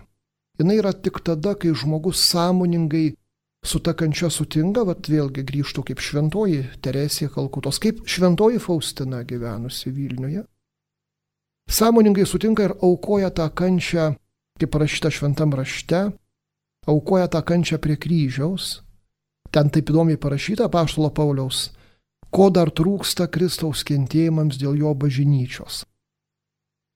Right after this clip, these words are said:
Arba šventoji Elizija Teresė tai išreiškė paprastai, taip ir sako, "Aš nežinau kodėl, bet tikra meilė be kančios šioje žemėje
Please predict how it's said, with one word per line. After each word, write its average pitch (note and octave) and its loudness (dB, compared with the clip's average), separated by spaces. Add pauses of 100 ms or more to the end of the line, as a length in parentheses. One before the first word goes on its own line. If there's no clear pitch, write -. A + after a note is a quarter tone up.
(100)
Arba E3 6
šventoji F3 4
Elizija E3+ 4
Teresė F#3 0
tai E3+ 2 (100)
išreiškė D#3 0
paprastai, D#3 0
taip F3 -2
ir D3 -2 (580)
sako, F#3+ 2
"Aš - -2
nežinau F3 2
kodėl, E3 -2 (520)
bet E3+ 2 (440)
tikra E3 2
meilė F#3 0 (580)
be D3 2
kančios D3+ 0
šioje E3 0
žemėje C#3+ -4